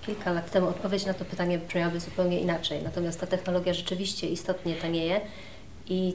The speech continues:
teraz bez ryzyka popełnienia większego błędu można powiedzieć, że energetyka wiatrowa na lądzie jest najtańszą technologią wytwórczą energii elektrycznej w Polsce. E, dla przykładu można podać chociażby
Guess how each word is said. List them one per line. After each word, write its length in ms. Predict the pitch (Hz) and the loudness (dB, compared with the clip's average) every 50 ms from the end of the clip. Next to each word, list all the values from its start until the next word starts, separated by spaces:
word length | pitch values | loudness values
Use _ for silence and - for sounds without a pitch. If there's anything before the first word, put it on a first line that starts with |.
| 180 - | 2 2
teraz 300 | 185 180 180 180 175 - | 4 4 4 4 2 4
bez 300 | 180 175 175 170 - 175 | 2 2 2 2 0 -2
ryzyka 300 | 175 170 175 175 - 165 | -2 -2 -2 -4 -4 -8
popełnienia 500 | - - - - 175 175 170 170 170 160 | -8 -8 -4 0 0 2 2 2 2 2
większego 360 | 170 165 - - 180 175 170 | 0 -2 -4 -4 -2 0 0
błędu 300 | 165 170 165 165 165 165 | 0 2 0 0 -2 -2
można 260 | 165 165 156 170 160 | -4 -4 -2 -4 -4
powiedzieć, 480 | 165 - 165 170 160 160 165 156 - - | -4 -4 -4 -4 -4 -2 -4 -4 -4 -4
że 400 | - - 156 160 160 160 160 156 - - - - | -4 0 2 4 4 4 4 0 -4 -10 -8 -6
energetyka 520 | 165 160 156 156 - 156 - 180 - 175 | -4 -4 -4 -4 -4 -4 -4 -2 -4 -2
wiatrowa 380 | 165 165 165 - 180 160 160 160 | -2 -2 -4 -4 -2 0 0 2
na 120 | 160 160 | 2 2
lądzie 340 | 160 160 165 165 160 - 170 | 2 2 0 0 -2 -2 -2
jest 380 | 165 165 160 160 - - - | -2 -2 -4 -6 -6 -8 -8
najtańszą 560 | - 170 165 - 165 160 156 - - 156 151 151 156 - | -8 -6 -4 -4 -4 -4 -2 -2 -2 -2 -2 -2 -4 -6
technologią 500 | - 175 - - 160 156 160 156 156 151 | -8 -8 -6 -4 -2 -2 -2 -2 -4 -4
wytwórczą 600 | 151 156 - - - 151 151 - - 156 151 151 - - - | -4 -6 -10 -6 -6 -6 -6 -4 -4 -4 -4 -4 -6 -8 -6
energii 460 | - 165 156 156 151 - 156 151 151 - - - - - - - - - - - - - - - | -4 -4 -4 -4 -4 -4 -4 -4 -4 -4 -8 -14 -16 -16 -16 -14 -14 -14 -14 -14 -16 -16 -10 -6
elektrycznej 720 | - 165 165 165 - - 175 165 165 - 165 156 156 160 | -6 -4 -4 -6 -4 -4 -4 -2 0 0 0 0 0 0
w 120 | 165 - - | -2 -6 -12
Polsce. 640 | - - - 156 156 - - - - 165 175 196 220 214 - - - - - - - - - | -4 -2 0 0 0 -2 -4 -2 -2 0 0 0 -2 -4 -8 -12 -16 -16 -16 -16 -16 -10 -4
E, 280 | - 180 175 175 180 180 - - | -2 0 2 2 0 0 -2 0
dla 120 | 214 214 | 2 2
przykładu 380 | 208 - - 185 - 185 185 190 | 2 2 -2 2 2 4 4 4
można 300 | 190 190 190 180 185 175 | 4 2 2 2 0 0
podać 280 | - 180 180 175 - | 0 0 0 0 -2
chociażby 520 | - 175 - 180 175 175 170 - 180 170 | -2 -2 0 2 2 2 2 2 2 2